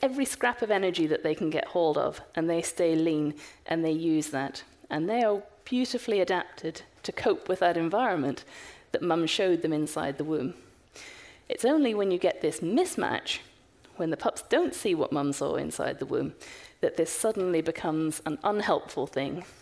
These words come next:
and their programming, their metabolism, it's all set wrong for the environment that they actually face.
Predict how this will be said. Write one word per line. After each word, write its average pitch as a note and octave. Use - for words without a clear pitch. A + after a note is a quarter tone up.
and E3
their D#3+
programming, E3+
their E3
metabolism, F#3+
it's -
all A3
set A3
wrong F#3
for F3
the E3
environment D#3
that -
they D#3
actually -
face. -